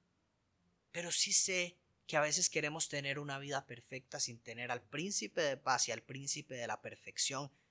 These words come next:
en esa vida. Y eso no tiene sentido. Si usted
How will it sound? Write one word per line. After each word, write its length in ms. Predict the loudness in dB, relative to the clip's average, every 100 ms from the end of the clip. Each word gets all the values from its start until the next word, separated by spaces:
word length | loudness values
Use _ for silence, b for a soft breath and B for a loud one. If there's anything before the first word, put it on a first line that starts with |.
| _ -18
en 180 | -12
esa 280 | -2 -2 -2
vida. 380 | -18 -18 -18 -18 _ _ _ _ _ _ _ _ _ _ -10
Y 80 |
eso 220 | -2 0 -2
no 140 | -10
tiene 220 | -10 -2
sentido. 480 | -2 -2 _ -20 -20 _ _ _ _ _ _ _ _ _ _ _ -6
Si 180 | -4
usted 380 | -2 -2 -2 -4